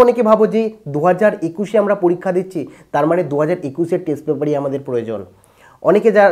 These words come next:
রয়েছে যারা দু হাজার কুড়িতে পরীক্ষা দিয়েছো, তারা ভেবেছো দু হাজার কুড়ির টেস্ট পেপারই আমাদের প্রয়োজন, কিন্তু একেবারেই তা নয়। টেস্ট পেপার কোনো সাজেশন বুক না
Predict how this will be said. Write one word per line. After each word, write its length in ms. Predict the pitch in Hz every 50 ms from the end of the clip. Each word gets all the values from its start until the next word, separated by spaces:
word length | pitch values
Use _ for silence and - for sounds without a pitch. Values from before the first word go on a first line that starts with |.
| 175
রয়েছে 240 | 185 202 196 196 214 196 185
যারা 120 | 196 196 175
দু 60 | 160 170
হাজার 180 | 185 180 208 185 -
কুড়িতে 240 | 185 202 196 240 240 233
পরীক্ষা 240 | 214 208 208 - 208
দিয়েছো, 200 | 180 185 180 180
তারা 160 | 175 180 180 180 185
ভেবেছো 220 | 190 190 190 202 175
দু 40 | 160 165
হাজার 160 | 170 180 190 180 185
কুড়ির 220 | - 185 196 196 185
টেস্ট 160 | - 180 180 -
পেপারই 280 | 170 170 185 180 175
আমাদের 240 | 165 160 156 160 156 -
প্রয়োজন, 320 | 139 135 123 117 110 98 92 - - _ _ _ _ _ _ _ _ _
কিন্তু 180 | 175 175 170 202 - - 147
একেবারেই 400 | 139 - 165 156 170 175 196 214 - -
তা 80 | - 127 131 127 127
নয়। 240 | 127 127 120 110 101 - - _ _ _ _ _ - - _ _ -
টেস্ট 200 | 226 220 220 -
পেপার 260 | - 247 214 254 247 233 247 240
কোনো 120 | 247 254 240 -
সাজেশন 460 | 214 185 180 196 226 214 - 247 247 233 202
বুক 120 | 226 220 226 220 214
না 100 | 202 170